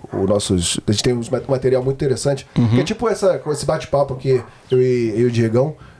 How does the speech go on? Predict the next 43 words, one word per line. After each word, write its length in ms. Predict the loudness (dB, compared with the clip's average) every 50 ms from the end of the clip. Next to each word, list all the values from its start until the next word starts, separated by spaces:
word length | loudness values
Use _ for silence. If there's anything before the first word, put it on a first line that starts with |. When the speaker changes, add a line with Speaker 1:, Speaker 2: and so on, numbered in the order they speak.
| -6 0
Speaker 1:
mas, 260 | 0 2 2 2 2
é, 80 | 2 2
a 100 | 2 2
gente 300 | 2 0 0 0 -2 -2
mencionou 420 | -2 -2 0 0 0 2 2 0
essas 220 | 0 0 -2 -4
cidades, 340 | -4 -2 -2 -2 0 0 0 0
mas 140 | 0 0
eu 60 | -2 -4
fiz 140 | -6 -4 -2
uma 80 | 0 0
listinha 360 | 0 -2 -4 -4 -4 -4 -4
aqui 280 | -2 0 0 0 0 0 -6 -16 -20 -16 -8
de 140 | -2 -2 -2
dez, 680 | -2 -2 -2 0 2 4 4 4 2 0 -2 -6 -10 -6 0
é, 260 | 0 2 2 2 -2 -4 -4
cidades 600 | -4 -4 -2 0 0 0 0 0 -2 -6 -8 -10 -12 -12 -14 -8 -4
lá 240 | -2 0 0 0 0
do 160 | 0 0 -2
norte 640 | 0 0 0 2 2 0 0 -2 -10 -14 -14 -14 -12 -8
até 360 | -8 -8 -8 -4 -2 0 2
o 100 | 2 0
sul, 440 | -2 -4 -4 -2 0 2 2 0 -2 -4
que 120 | -8 -8
são 180 | -4 -2 -2 0
maravilhosas 600 | 0 -2 -2 0 0 0 0 0 0 -2 -2 -4
pra 80 | -6
você 80 | -8 -6 -2
conhecer. 340 | -2 -2 -2 0 2 2 0
Eu 40 | 2
não 60 | 0
vou 100 | -2 -4
falar 200 | -2 -4 -2 0
muito 200 | 0 0 0 2
não, 120 | 0 0 0
porque 200 | 0 -2 -4 -4
a 40 |
gente 160 | -2 -2 -4 -4
também 160 | -2 -2 0
não 80 | -2 -2
tem, 220 | 0 2 2 2 2
tá 100 | 0 -2
com, 140 | -2 0